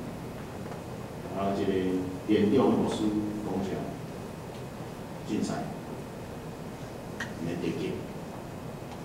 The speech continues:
留得青山在。即马李总统当时也嘛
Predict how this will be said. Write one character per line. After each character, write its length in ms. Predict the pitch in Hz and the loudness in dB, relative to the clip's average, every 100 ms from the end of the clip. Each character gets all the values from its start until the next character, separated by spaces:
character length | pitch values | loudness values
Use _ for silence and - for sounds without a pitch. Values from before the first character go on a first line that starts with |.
| - - 131 | -8 -8 0
留 180 | 90 95 | 2 4
得 220 | 85 85 | 2 2
青 240 | - 92 | 0 0
山 220 | 85 90 87 | 0 0 0
在。 120 | 87 85 - - - - - - - - - - - - - - - - - - - - - - - - - - - - - - - - - - - - - - - - - - - - - - - - - - - - - - - - - - - - - - - - - - - - - - - - - - - | 0 -2 -2 -6 -6 -8 -8 -8 -8 -8 -8 -6 -6 -8 -8 -8 -8 -8 -8 -8 -8 -8 -8 -8 -8 -8 -8 -6 -4 -6 -6 -6 -6 -6 -8 -8 -8 -8 -8 -8 -8 -8 -8 -8 -8 -8 -8 -6 -6 -4 -4 -6 -6 -8 -8 -8 -8 -8 -8 -8 -8 -8 -8 -8 -8 -8 -8 -8 -8 -8 -8 -8 -6 -6 -6 -8 -4
即 60 | 110 | 2
马 240 | 120 120 113 | 4 6 6
李 160 | 117 110 | 6 8
总 180 | 107 101 | 8 10
统 220 | 104 98 | 8 8
当 120 | 98 | 8
时 120 | 98 | 6
也 80 | 92 | 6
嘛 200 | 90 87 | 6 4